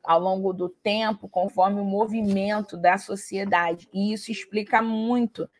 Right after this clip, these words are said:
né, essa condução que a gente faz em relação às favelas. É, a educação bilíngue, no caso, as concepções, eu, eu trabalho um pouco com a Ofélia Garcia. Na verdade, eu descobri a Ofélia Garcia por meio dos textos da Megali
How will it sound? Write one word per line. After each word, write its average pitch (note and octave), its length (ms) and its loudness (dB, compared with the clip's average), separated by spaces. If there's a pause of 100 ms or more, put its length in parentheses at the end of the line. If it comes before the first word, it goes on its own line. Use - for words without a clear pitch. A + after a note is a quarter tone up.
(200)
né, F3+ 380 -2
essa F#3 240 0
condução F#3 440 -4
que - 80 -2
a F#3 40 0
gente F3+ 240 -8
faz F3+ 480 2
em F#3+ 140 -2
relação F3+ 460 0
às F#3+ 160 0
favelas. F3 720 -2 (520)
É, F#3+ 800 6 (240)
a F#3 200 6
educação A3+ 540 0
bilíngue, B3 540 0 (540)
no A3 180 0
caso, F#3+ 500 4
as F#3+ 200 4
concepções, G3 920 -2
eu, F#3+ 460 2
eu F#3 280 0 (220)
trabalho F#3 420 4
um G3 40 0
pouco G3 300 -4
com - 100 6
a F#3 60 12
Ofélia F#3 320 4
Garcia. G#3 720 -2 (300)
Na F#3 100 0
verdade, F#3+ 500 0
eu F#3+ 60 -6
descobri G3 420 2
a A#3 80 10
Ofélia A3 280 4
Garcia A#3+ 480 0
por A#3 260 0
meio G#3 240 0
dos G#3 200 -6
textos G3 400 -2
da F#3+ 140 2
Megali F#3 680 0